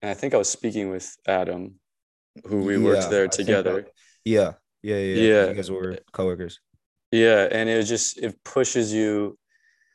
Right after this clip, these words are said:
Speaker 1: for, like, something like acting. I'm kinda blabbling here, but
Speaker 2: No, no, no,
Speaker 1: it
Speaker 2: go for it.
Speaker 1: pushes you to work harder on the things that you actually do wanna do if you're working a job that you don't want to do, is what we were kinda talking about. And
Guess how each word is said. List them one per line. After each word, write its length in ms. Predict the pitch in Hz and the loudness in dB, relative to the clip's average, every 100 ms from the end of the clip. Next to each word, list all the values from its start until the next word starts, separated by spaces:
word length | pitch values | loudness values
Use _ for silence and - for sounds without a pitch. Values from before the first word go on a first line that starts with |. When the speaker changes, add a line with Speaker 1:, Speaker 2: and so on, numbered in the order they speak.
| _ _ _ - - | _ _ _ -20 -4
Speaker 1:
for, 100 | 135 | 2
like, 140 | 127 | 4
something 220 | 139 165 135 | 4 4 4
like 120 | 117 | 4
acting. 460 | 110 101 107 98 - _ _ | 4 2 -2 -8 -12 _ _
I'm 200 | 101 107 | -18 -16
kinda 400 | 92 101 95 92 _ _ _ _ _ | -8 -6 -6 -12 _ _ _ _ _
blabbling 400 | 110 98 95 95 | -2 0 -2 -6
here, 200 | 95 92 | -8 -10
but 260 | 90 92 78 _ _ _ - | -6 -8 -8 _ _ _ -6
Speaker 2:
No, 120 | 120 | -4
no, 100 | 127 | -4
no, 100 | 113 95 | -6 -4
Speaker 1:
it 60 | 120 | -2
Speaker 2:
go 20 | |
for 0 | |
it. 40 | |
Speaker 1:
pushes 280 | 175 165 160 | 2 2 4
you 100 | 143 | 4
to 100 | 123 | 4
work 260 | 113 120 113 | 6 4 4
harder 400 | 113 113 107 101 | 2 2 2 0
on 140 | 98 | -2
the 80 | 95 | -6
things 280 | 92 107 98 | -8 -8 -4
that 80 | 95 | -2
you 100 | 95 | 0
actually 240 | 95 - 92 | -2 -4 -4
do 100 | 98 | -4
wanna 160 | 95 | -4
do 200 | 90 95 | -4 -2
if 180 | 113 - | -4 -4
you're 140 | 95 | -4
working 340 | 87 92 - 90 | -2 -4 -6 -8
a 40 | |
job 320 | 85 92 87 | -4 -4 -4
that 120 | - 58 | -8 -10
you 120 | 87 | -10
don't 280 | - - - | -10 -10 -12
want 240 | _ - - _ | _ -20 -20 _
to 80 | - | -16
do, 220 | - 52 - - - - - | -12 -12 -14 -20 -20 -18 -10
is 140 | 95 | -8
what 160 | 98 78 | -6 -6
we 80 | 87 | -6
were 80 | |
kinda 260 | 87 90 82 - _ _ - | -8 -10 -12 -18 _ _ -10
talking 340 | 95 95 - | -6 -6 -8
about. 360 | 90 95 95 101 | -8 -6 -6 -8
And 260 | 98 95 | -10 -12